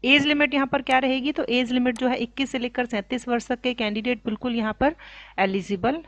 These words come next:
रहेंगे। Relaxation to एससी, ओबीसी, ex serviceman, पीडब्ल्यूवीडी and other category candidate, इनको जो है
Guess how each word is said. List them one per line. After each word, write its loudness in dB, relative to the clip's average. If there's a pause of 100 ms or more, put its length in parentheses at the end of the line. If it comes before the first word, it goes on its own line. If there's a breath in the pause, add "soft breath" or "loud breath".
(120)
रहेंगे। -2 (520 soft breath)
Relaxation 2
to 2
एससी, 0
ओबीसी, 2 (160)
ex -4
serviceman, 2
पीडब्ल्यूवीडी 2
and 0
other 2
category 0
candidate, -4 (600 loud breath)
इनको 4
जो 2
है 0